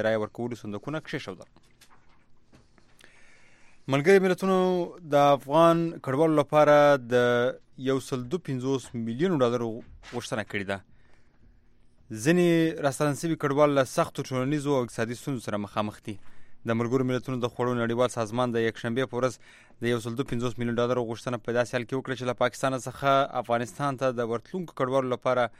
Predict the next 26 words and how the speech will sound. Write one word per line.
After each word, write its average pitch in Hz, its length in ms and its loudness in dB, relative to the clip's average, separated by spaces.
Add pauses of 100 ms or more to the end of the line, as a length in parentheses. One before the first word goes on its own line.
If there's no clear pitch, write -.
(600)
چې - 120 -14
وغواړي، 127 460 2
وایي، 123 180 0 (100)
سرپناه 123 480 -2
وي، 131 100 -2 (100)
خواړه 127 300 4 (100)
او 123 180 0
روغتیايي 117 400 -2
مرستې 110 240 -6
ور 104 200 -4
برابرې 107 340 2
کړي. 110 140 -4 (440)
په 131 120 0
دې 127 100 0
وروستیو 120 320 -4
کې 127 100 -2
د 117 140 0
پاکستان 117 300 0
څخه - 240 -8 (100)
افغانستان 120 420 -2
ته 120 80 -12
د 120 140 -2
کډوالو 127 340 2
د 120 80 -4
ستنېدو 123 320 -6
لړۍ 143 180 0